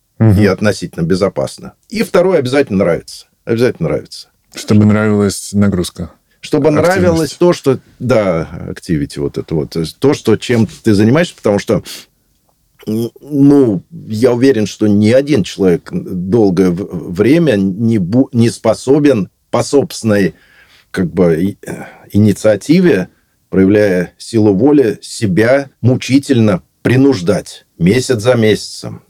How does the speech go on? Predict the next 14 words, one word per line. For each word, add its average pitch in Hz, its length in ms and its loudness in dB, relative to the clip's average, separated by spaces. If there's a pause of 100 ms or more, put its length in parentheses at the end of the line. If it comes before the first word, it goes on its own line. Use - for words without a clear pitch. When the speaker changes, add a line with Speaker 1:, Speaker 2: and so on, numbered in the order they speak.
(160)
Speaker 2:
годом 120 420 2
з-, 98 180 -10 (100)
год 104 300 0
за 104 160 2
годом, 107 520 0 (420)
стиснув 120 640 -2
зубы, 127 640 0 (160)
принуждать. 117 800 0
Это, 120 320 0
ну, 101 300 0
нет, 90 340 2
такого 87 280 -4
не 85 120 4
будет. - 400 -10